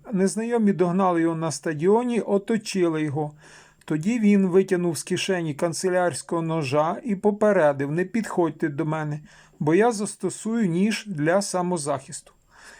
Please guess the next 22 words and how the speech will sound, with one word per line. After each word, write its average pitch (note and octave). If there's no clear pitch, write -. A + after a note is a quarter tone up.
В -
цей A#3
час G#3
під'їхала E3
поліція E3+
і F#3
почала G#3+
вимагати, D#3+
щоб D3+
він G3
поклав F3+
ніж. C3
Людина F3+
на D3+
вимогу D3
поліції F3+
поклала E3+
ніж D#3
на E3
землю. C#3
Все. D#4
Поліцейські C#4